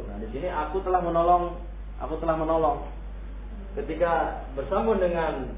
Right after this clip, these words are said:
eh, apa namanya, domir anta, nasortuka, aku telah menolongmu, gitu kan. Nah, di sini bukan huruf mudharaah ini. Nah, ini bukan huruf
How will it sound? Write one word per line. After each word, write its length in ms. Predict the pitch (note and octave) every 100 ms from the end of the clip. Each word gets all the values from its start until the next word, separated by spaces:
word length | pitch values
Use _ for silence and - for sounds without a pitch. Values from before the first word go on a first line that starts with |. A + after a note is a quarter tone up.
| -
eh, 400 | - C#3 C#3 C3+ C3+
apa 120 | B2+ C#3+
namanya, 400 | C#3+ C#3+ F3+ G#3
domir 400 | D3+ D3 D3+ F3+ - - - - -
anta, 440 | - F#3+ F#3 C#3 C#3 - - - - - - A#2+
nasortuka, 800 | - D#3 D#3 F#3+ - G#3 - - - - - - - - - -
aku 340 | A#2 - F3+ D#3
telah 320 | D#3 C#3+ C#3
menolongmu, 720 | C3 C#3 C#3 D#3+ D3+ E3 C#3 - -
gitu 160 | -
kan. 120 | G2+ - -
Nah, 120 | - - - - -
di 80 | - C#3
sini 240 | D#3+ A3
bukan 320 | G#3 F#3 F3+
huruf 160 | F3 F3+
mudharaah 500 | F3+ F3 F#3+ G#3+ G#3 F#3+
ini. 120 | F3+ F3+ - G#3+ G3+
Nah, 160 | A#2+ G#3+
ini 80 | D3
bukan 80 | C3 B2+
huruf 120 | B2+